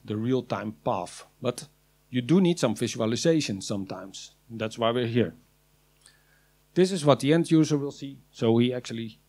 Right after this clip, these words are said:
doesn't need to know this knowledge, and the programming guy needs to do the programming. Well, a little bit on how that is done. This is an old, uh, old user interface of ours. We use a lot of, uh, tables.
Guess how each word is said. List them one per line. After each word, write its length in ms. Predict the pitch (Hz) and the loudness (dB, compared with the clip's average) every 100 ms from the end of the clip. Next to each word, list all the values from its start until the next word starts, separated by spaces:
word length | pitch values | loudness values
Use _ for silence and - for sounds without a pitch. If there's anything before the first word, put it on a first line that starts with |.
| - | -6
doesn't 280 | 117 120 | -6 -4
need 180 | 113 127 | -4 -4
to 60 | 131 | -6
know 160 | 117 | -8
this 200 | 110 104 | -8 -4
knowledge, 460 | 135 131 127 - - _ _ _ | 0 4 2 0 -16 _ _ _
and 180 | 139 117 | -6 0
the 160 | 107 92 _ _ - | 0 -2 _ _ 2
programming 600 | 120 143 139 127 120 113 | 4 6 2 2 0 0
guy 380 | 110 104 110 110 | 0 0 -2 -6
needs 240 | 120 117 - | -8 -8 -6
to 120 | - | -8
do 160 | 110 107 | -4 -4
the 100 | 107 | -4
programming. 640 | - 117 107 98 98 120 - _ _ _ _ | -6 -8 -8 -12 -12 -18 -20 _ _ _ _
Well, 240 | 107 90 _ _ _ _ _ | -14 -14 _ _ _ _ _
a 40 | 107 | -4
little 200 | 139 147 | 0 4
bit 200 | 143 139 | 4 2
on 200 | 113 104 | 0 0
how 280 | - 110 139 | 0 2 4
that 260 | 120 123 | 4 2
is 120 | 110 - | 0 -8
done. 340 | 107 139 139 - _ - _ _ - - - - - - _ - | -6 -6 -6 -12 _ -20 _ _ -18 -18 -14 -14 -16 -20 _ -16
This 120 | 110 | -14
is 80 | 120 | -8
an 100 | 135 | -8
old, 360 | 147 151 143 131 | -2 -2 0 4
uh, 300 | 120 120 113 | 6 6 6
old 200 | 147 139 | 4 6
user 240 | 143 143 | 2 2
interface 460 | 135 123 120 120 120 | 2 2 0 -2 -2
of 100 | - | -2
ours. 400 | 113 113 113 - - - - 127 | 0 0 -2 -8 -20 -20 -20 -6
We 120 | 117 | 0
use 200 | 131 127 | 0 2
a 60 | |
lot 180 | 139 131 | 0 -2
of, 200 | 113 - | -4 -4
uh, 300 | 104 101 101 98 _ _ | -4 -2 -4 -6 _ _
tables. 540 | - 143 147 165 - | -2 0 2 -2 -4